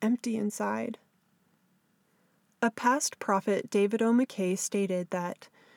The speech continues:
"Next to the bestowal of life itself, the right to direct that life is God's greatest gift to man." The right to direct one's life is called agency, the power to choose, or free will.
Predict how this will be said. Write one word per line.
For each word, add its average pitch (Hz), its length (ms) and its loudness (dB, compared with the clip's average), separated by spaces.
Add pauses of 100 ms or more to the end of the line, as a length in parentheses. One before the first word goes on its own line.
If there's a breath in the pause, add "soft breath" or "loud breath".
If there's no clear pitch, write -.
(320 soft breath)
"Next 220 380 2
to 302 100 -2
the 277 140 0
bestowal 208 560 2
of 208 140 0
life 190 280 0
itself, 175 640 -4 (200)
the 208 100 2
right 214 240 4
to - 120 -4
direct 202 440 2
that 196 240 -2
life 185 480 -4
is 196 160 0
God's 190 320 0
greatest 220 580 2
gift - 420 -6
to - 120 -4
man." 190 420 -6 (1300)
The 220 100 6
right 254 240 4
to - 140 0
direct 226 420 4
one's 285 220 4
life 196 260 2
is 196 80 0
called 190 300 0
agency, 208 720 -2 (260)
the 202 100 -4
power 202 320 2
to 202 160 -6
choose, 202 640 -2 (400 soft breath)
or 202 160 0
free 214 300 0
will. 226 480 2